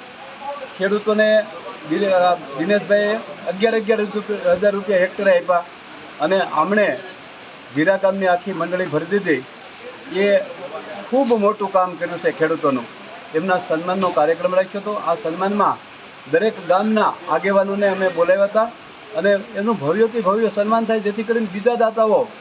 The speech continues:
એ પણ ખેતીમાં દાન આપે, ખેડૂતોને દાન આપે.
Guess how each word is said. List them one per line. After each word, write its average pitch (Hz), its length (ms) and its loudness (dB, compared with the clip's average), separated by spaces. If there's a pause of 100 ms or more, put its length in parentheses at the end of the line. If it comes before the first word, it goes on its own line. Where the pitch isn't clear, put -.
(340)
એ 214 80 4
પણ 233 220 2
ખેતીમાં 240 720 0
દાન 202 240 2
આપે, 185 200 2
ખેડૂતોને 233 540 2
દાન 185 220 2
આપે. 170 240 -2